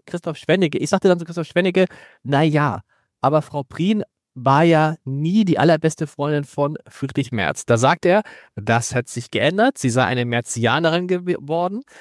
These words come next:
und sie hätte deshalb gute Chancen,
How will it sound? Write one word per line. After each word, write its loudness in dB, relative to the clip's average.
und 0
sie 4
hätte 4
deshalb 0
gute -8
Chancen, -6